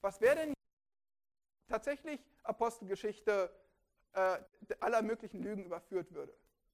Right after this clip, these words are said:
Dann hätten wir auch Schwierigkeiten mit diesem Prozess der Anerkennung des Kanons. Aber wir, wir können einfach nachprüfen, heute, wir können kritisch nachprüfen und wir sehen, dieses Wort steht stabil. Warum?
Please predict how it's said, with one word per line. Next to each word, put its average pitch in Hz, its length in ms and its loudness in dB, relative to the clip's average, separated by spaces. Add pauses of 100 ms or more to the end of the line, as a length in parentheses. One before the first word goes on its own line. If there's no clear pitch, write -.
(480)
Dann 247 200 -2
hätten 311 180 -2
wir 247 100 2
auch 190 100 -12
Schwierigkeiten 247 600 -4
mit 196 100 -8
diesem 196 220 -10
Prozess 240 500 -6
der - 260 -8
Anerkennung 226 600 -4
des - 200 -20
Kanons. - 520 -12 (640)
Aber 262 260 4
wir, 285 280 2
wir 233 80 -4 (100)
können 240 220 -2
einfach 226 320 -4
nachprüfen, 226 580 -4
heute, 226 200 -4
wir 214 100 0
können 220 180 -4
kritisch - 320 -10
nachprüfen 240 580 -8 (120)
und 196 80 -10
wir 185 100 0
sehen, 247 180 -4
dieses 185 300 -10
Wort 170 180 -6
steht 269 360 -4
stabil. 180 520 -10 (240)
Warum? 208 400 0